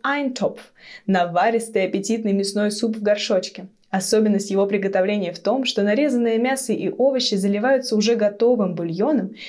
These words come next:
и всё это доводится до совершенства в жаропрочном горшочке в духовке.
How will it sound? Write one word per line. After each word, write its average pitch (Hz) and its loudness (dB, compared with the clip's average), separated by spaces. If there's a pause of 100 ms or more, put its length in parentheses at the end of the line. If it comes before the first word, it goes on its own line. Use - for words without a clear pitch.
(120)
и 185 0
всё 190 0
это 185 0
доводится 180 -2
до 170 -6
совершенства 226 -2
в 214 2
жаропрочном 190 0
горшочке 180 -2
в 175 -10
духовке. 175 -4